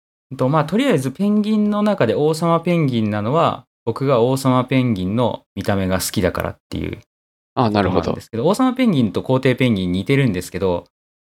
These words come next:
Speaker 1: あの、よく見比べてもらうと結構ね、違うんですよね。
Speaker 2: 皇帝ペンギンって確かあの、頭の上にこう、トゲトゲがあるような。
Speaker 1: いや、
Speaker 2: なんて言うんだろう。
Speaker 1: ないです。ないです。
Speaker 2: な-、なかったか。
Speaker 1: ないです。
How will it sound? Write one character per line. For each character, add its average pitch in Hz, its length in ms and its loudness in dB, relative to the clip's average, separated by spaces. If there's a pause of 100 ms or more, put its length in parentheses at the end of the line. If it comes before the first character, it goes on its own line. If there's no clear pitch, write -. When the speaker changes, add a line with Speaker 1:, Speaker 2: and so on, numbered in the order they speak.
Speaker 1:
あ 127 120 -2
の、 117 100 4
よ 170 140 2
く 123 120 0
見 104 140 2
比 120 120 0
べ 113 220 2
て 117 100 -2
も 110 140 2
ら 110 140 4
う 95 80 0
と 95 180 0
結 - 240 -6
構 82 160 -4
ね、 76 240 -8
違 92 120 -4
う 80 100 -2
ん 71 60 -6
で 62 60 -6
す - 120 -8
よ 67 100 -6
ね。 - 160 -10 (560)
Speaker 2:
皇 - 180 0
帝 220 140 4
ペ 214 140 2
ン 202 40 2
ギ 147 60 4
ン - 20 4
っ - 40 0
て 95 100 0
確 92 220 -2
か - 160 -2
あ - 40 -6
の、 71 320 -4
頭 107 320 0
の 101 280 0
上 101 180 0
に 90 140 -6
こ - 220 -6
う、 - 380 -20 (280)
ト - 100 -2
ゲ 135 140 2
ト 151 120 4
ゲ 143 120 4
が 120 140 2
あ 82 60 -2
る 80 80 -2
よ 71 140 -6
う - 20 -8
な。 - 180 -12 (480)
Speaker 1:
い - 60 0
や、 202 100 2
Speaker 2:
な 135 80 2
ん 117 120 4
て - 60 -4
言 - 40 -6
う - 40 -8
ん - 20 -4
だ - 180 -6
ろ - 100 -14
う。 117 60 -2
Speaker 1:
な 123 120 2
い 117 40 2
で 120 80 2
す。 - 0 -
な - 20 2
い 151 40 2
で - 80 0
す。 98 80 -2
Speaker 2:
な-、 143 60 2
な - 40 -4
か 104 60 0
っ - 60 -2
た - 100 0
か。 - 160 -8
Speaker 1:
な 117 200 2
い 139 60 4
で 107 100 0
す。 - 280 -10